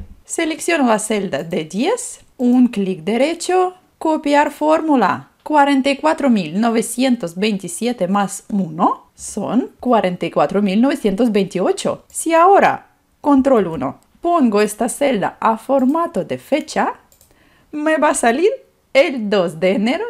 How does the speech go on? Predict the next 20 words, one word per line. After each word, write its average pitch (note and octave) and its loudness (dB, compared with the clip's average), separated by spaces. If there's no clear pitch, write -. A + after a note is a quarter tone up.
de G3 0
dos E3+ -4
mil A3+ 0
veintitrés. G#3 -4
Y D4 -2
si C#4+ -6
resto G4+ -2
dos A#3 2
fechas F4 -4
entre C4+ 0
ellas, C3 -8
por A3+ 2
ejemplo, D#3+ -2
dos A3+ 0
de F#3+ 2
enero G3 -2
menos G3 -4
uno E4 0
de F3 -6
enero G#3 -4